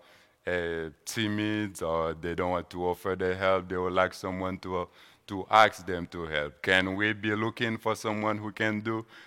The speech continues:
some certain tasks? Maybe and go ask them, "Can you help with that? Can you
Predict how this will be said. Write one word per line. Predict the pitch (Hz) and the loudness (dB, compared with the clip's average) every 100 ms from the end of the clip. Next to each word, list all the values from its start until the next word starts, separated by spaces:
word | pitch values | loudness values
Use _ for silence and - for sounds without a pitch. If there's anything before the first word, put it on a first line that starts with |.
| - | -20
some | - 117 110 110 104 - _ | -2 2 2 0 -4 -12 _
certain | - 120 110 107 | 2 4 4 0
tasks? | - 110 107 120 - - _ - | 4 8 8 6 -2 -16 _ 0
Maybe | 98 107 110 110 | 0 2 2 2
and | 107 | 2
go | 104 107 101 | 2 2 4
ask | 98 104 - | 4 2 -4
them, | 104 110 113 117 | -2 -2 -2 -6
"Can | 95 95 | -6 -4
you | 101 104 98 | -2 -2 -2
help | 101 101 98 | 4 4 4
with | 101 98 90 | -2 -6 0
that? | 98 101 92 | 4 4 2
Can | 92 87 | -4 -4
you | 87 101 | -2 -4